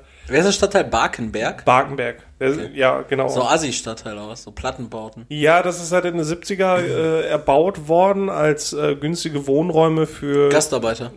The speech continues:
Speaker 2: für Gastarbeiter, genau. Und irgendwann, nachdem die abgereist sind, ist es dann halt, ja, zu, zu einem sozial benachteiligten, äh, Bereich gekommen. Es gibt aber die Regel, alles,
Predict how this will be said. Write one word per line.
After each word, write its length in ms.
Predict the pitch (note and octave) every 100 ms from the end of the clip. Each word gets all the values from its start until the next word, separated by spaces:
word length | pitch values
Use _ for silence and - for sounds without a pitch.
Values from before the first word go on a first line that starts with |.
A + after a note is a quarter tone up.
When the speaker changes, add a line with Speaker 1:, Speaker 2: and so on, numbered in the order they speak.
| D#3
Speaker 2:
für 140 | -
Gastarbeiter, 600 | C3+ E3 - F3+ F#3 G#3
genau. 360 | F3 C#3 C#3+ E3+
Und 340 | D3 C#3 - F3
irgendwann, 560 | D#3 F#3 F#3 E3 D#3+
nachdem 360 | D3 D3 D3 C#3+
die 160 | C#3+
abgereist 500 | C3+ - D#3+ D3+ D3+
sind, 180 | D#3 D#3
ist 180 | - C#3+
es 120 | C#3+
dann 180 | C#3 C3+
halt, 220 | C3+ C3+ - - - - _
ja, 160 | A2+ C3
zu, 200 | E3 F3
zu 160 | D#3 D#3
einem 160 | D#3
sozial 400 | C#3+ C#3 D3+ D#3
benachteiligten, 1120 | C#3+ C#3 C#3+ C#3 C#3+ C3 C3 - C3 C3 B2+ - -
äh, 320 | C3 B2+ B2 B2 _ _ _ _ _ _ _
Bereich 400 | B2+ C3 C#3+ C#3+
gekommen. 380 | C#3+ - C#3 C3+
Es 160 | C3+ -
gibt 200 | F3+ G3
aber 160 | D#3 C#3
die 120 | C3+
Regel, 460 | C#3+ D#3 F3 F3 F3 - _ _ _ _ _ - - - _ _ _ _ _ -
alles, 520 | D3+ E3+ F3+ - -